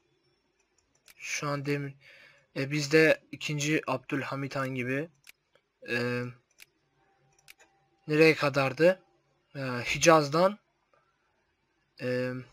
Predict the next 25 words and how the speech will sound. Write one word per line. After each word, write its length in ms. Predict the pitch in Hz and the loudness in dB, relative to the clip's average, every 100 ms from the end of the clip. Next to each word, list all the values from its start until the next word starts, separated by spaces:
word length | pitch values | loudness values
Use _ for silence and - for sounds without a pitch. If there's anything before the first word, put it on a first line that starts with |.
| _ _ _ _ _ | _ _ _ _ _
Bosna'ya 440 | 151 143 - 156 160 | -6 -4 -2 0 0
kadar 320 | 156 131 123 | 0 -2 -2
mıydı? 360 | 120 120 117 131 | -4 -8 -8 -4
Nereye 260 | 147 143 | -2 -2
kara-, 420 | - 127 117 110 - | -2 -4 -4 -4 -6
kadardı? 440 | - 113 117 117 117 | -8 -6 -8 -10 -6
Bayağı 300 | 131 135 135 | -2 -2 -2
uzun 360 | 131 131 143 139 | -6 -8 -6 -6
bir 140 | 135 | -4
demir 220 | 139 139 | -6 -4
yolu 200 | 135 139 | -4 0
yapmıştı. 640 | 143 135 110 - - 180 - - - _ _ _ _ _ _ | 0 0 -4 -6 -4 -6 -6 -20 -20 _ _ _ _ _ _
E, 80 | 135 110 107 107 104 - _ _ _ _ _ _ _ _ _ _ _ _ _ _ _ _ _ _ _ _ _ _ _ _ _ _ _ _ _ _ _ - - - _ _ _ _ - | -12 -10 -8 -10 -12 -16 _ _ _ _ _ _ _ _ _ _ _ _ _ _ _ _ _ _ _ _ _ _ _ _ _ _ _ _ _ _ _ -20 -20 -20 _ _ _ _ -4
ba-, 140 | 143 135 | -2 0
biz 200 | 139 135 | -4 -4
de 60 | |
onun 220 | 143 143 | -4 -4
gibi 360 | 135 127 143 151 | -6 -2 -2 -2
yapacağız. 540 | 139 131 131 143 147 | -4 -6 -4 -4 -4
Bir 60 | 139 | -6
de 120 | 135 | -6
demir 220 | 135 135 | -6 -4
yollarına 480 | 139 139 135 135 139 | -4 -2 -2 -2 -2
bakalım 440 | 131 - 120 123 | -4 -6 -8 -8
bir. 140 | 127 | -10